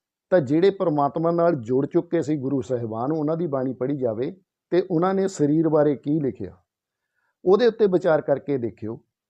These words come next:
ਉਹਨਾਂ ਨੇ ਲਿਖਿਆ ਕਿ "ਇਹ ਸੰਸਾਰ ਜੋ ਤੁਮ ਦੇਖਦੇ, ਇਹੀ ਹਰ ਕਾ ਰੂਪ ਹੈ।" ਦੇਖੋ, ਫਿਰ ਜਦੋਂ ਪਰਮਾਤਮਾ, ਉਹ ਭਗਵਾਨ, ਉਹ ਦੁਨੀਆ 'ਤੇ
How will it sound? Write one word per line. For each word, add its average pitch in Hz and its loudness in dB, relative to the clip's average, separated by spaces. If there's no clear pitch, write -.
ਉਹਨਾਂ 208 2
ਨੇ 214 4
ਲਿਖਿਆ 190 2
ਕਿ 202 2
"ਇਹ 190 6
ਸੰਸਾਰ 170 2
ਜੋ 151 2
ਤੁਮ 175 0
ਦੇਖਦੇ, 143 2
ਇਹੀ 160 6
ਹਰ 156 2
ਕਾ 143 0
ਰੂਪ 120 -2
ਹੈ।" 87 -16
ਦੇਖੋ, 170 2
ਫਿਰ 165 2
ਜਦੋਂ 160 -2
ਪਰਮਾਤਮਾ, 135 -2
ਉਹ 180 6
ਭਗਵਾਨ, 151 0
ਉਹ 175 2
ਦੁਨੀਆ 165 0
'ਤੇ 170 0